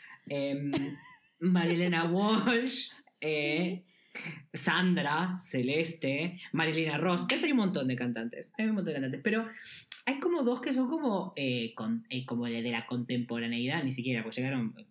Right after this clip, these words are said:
Speaker 1: viejitas, pero bueno, nada, vamos a hablar de
Speaker 2: ¿Cómo
Speaker 1: dos
Speaker 2: que eran viejitas? Ah, son viejitas.
Speaker 1: que quedaron viejitas, dije, es como
Speaker 2: Ah, ok, ok, ok, perdón.
Speaker 1: es como la, la contemporánea, no sé si Lali y Tini en el futuro,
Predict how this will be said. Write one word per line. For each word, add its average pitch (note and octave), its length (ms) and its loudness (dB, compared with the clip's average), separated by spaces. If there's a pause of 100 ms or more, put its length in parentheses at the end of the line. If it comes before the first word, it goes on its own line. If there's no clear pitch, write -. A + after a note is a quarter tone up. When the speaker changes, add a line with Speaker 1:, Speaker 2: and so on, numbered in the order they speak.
(120)
Speaker 1:
viejitas, G2+ 680 -8
pero A2 460 -6 (540)
bueno, E3+ 260 0
nada, C3 380 0
vamos E4 280 0
a F3 40 -2
hablar F3 160 0
de F#3+ 60 0
Speaker 2:
¿Cómo E3+ 120 0
Speaker 1:
dos F3+ 100 -4
Speaker 2:
que C4+ 60 -4
eran A3+ 220 -2
viejitas? A3 500 -6
Ah, A#3+ 60 -8
son D#4 200 -2
viejitas. A3+ 640 -6 (440)
Speaker 1:
que C#3 160 -4
quedaron D3+ 340 2
viejitas, B2+ 560 0
dije, - 240 -6
es - 60 -8
como - 160 -2
Speaker 2:
Ah, C4+ 160 0
ok, B3+ 100 -8 (120)
ok, B3+ 100 -8 (140)
ok, B3+ 180 -6
perdón. A#3 440 -8 (260)
Speaker 1:
es C3 120 -8
como E3+ 220 2
la, C3 200 0
la B2+ 140 -2
contemporánea, C3 720 -2
no C#3 140 -2
sé F3 100 0
si F3 200 0
Lali C#3 640 0
y C3 160 -4
Tini C#3+ 500 -2
en B2+ 100 -2
el B2 100 -2
futuro, C3+ 720 -2